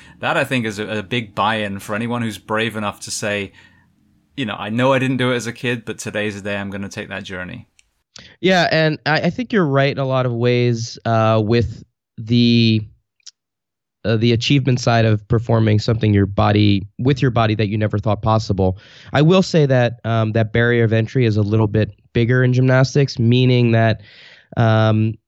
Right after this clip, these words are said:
Speaker 2: it takes much longer for people to, uh, find some of those successes on the gymnastic side, and the process is a little bit slower sometimes, and the achievements are sometimes a little bit more nebulous, meaning, you know, you can put,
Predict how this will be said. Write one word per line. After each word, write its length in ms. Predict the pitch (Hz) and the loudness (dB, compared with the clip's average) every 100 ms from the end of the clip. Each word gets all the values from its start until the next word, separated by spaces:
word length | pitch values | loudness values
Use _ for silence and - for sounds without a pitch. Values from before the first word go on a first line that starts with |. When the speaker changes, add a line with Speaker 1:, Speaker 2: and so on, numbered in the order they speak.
| _ - - - | _ -20 -8 -4
Speaker 2:
it 120 | 139 | 0
takes 220 | 175 170 | 0 2
much 320 | 170 151 - | 2 2 -2
longer 600 | - 104 110 123 156 165 - _ _ | -2 2 2 2 2 2 -4 _ _
for 240 | - 120 | -2 0
people 500 | 117 131 127 123 113 | 2 0 2 2 2
to, 640 | 113 123 117 113 110 107 104 - - | 0 2 4 4 4 2 0 -6 -4
uh, 180 | 107 104 | 0 0
find 320 | - 120 127 | 2 2 2
some 180 | - 143 | 2 2
of 60 | |
those 160 | 143 151 | 2 2
successes 460 | 156 - 151 - 151 | 0 0 -2 2 2
on 100 | 151 | 4
the 60 | |
gymnastic 400 | 147 147 156 160 | 4 2 2 0
side, 440 | - 151 160 170 - | 0 2 2 0 0
and 520 | 117 117 113 117 117 - _ | 2 2 2 0 -2 -10 _
the 80 | 113 | -8
process 520 | - 123 123 135 131 | -2 0 2 0 -2
is 80 | 117 | -2
a 60 | 120 | 0
little 200 | 120 113 | 2 0
bit 140 | 110 | -2
slower 380 | - 123 123 131 | -2 0 2 2
sometimes, 800 | 135 131 135 131 131 131 131 - _ _ - _ _ - | 0 0 2 2 2 -2 -6 -10 _ _ -20 _ _ -6
and 760 | 117 117 113 113 113 110 110 - _ _ | 0 2 2 2 0 -4 -8 -20 _ _
the 160 | 117 123 | -2 0
achievements 720 | 120 - 165 139 127 123 - | 0 2 2 4 2 0 0
are 120 | 123 | -2
sometimes 520 | 117 131 127 123 120 | 0 0 2 2 2
a 60 | 120 | 2
little 160 | 120 117 | 2 2
bit 100 | 95 | 2
more 180 | 117 | 2
nebulous, 640 | 113 127 117 101 90 - - | 4 2 2 2 0 -4 -4
meaning, 440 | 127 131 131 123 | 0 2 2 2
you 60 | 120 | 2
know, 140 | 113 | 2
you 140 | 113 123 | 2 0
can 280 | 156 165 | 2 2
put, 280 | 165 131 117 | 2 0 0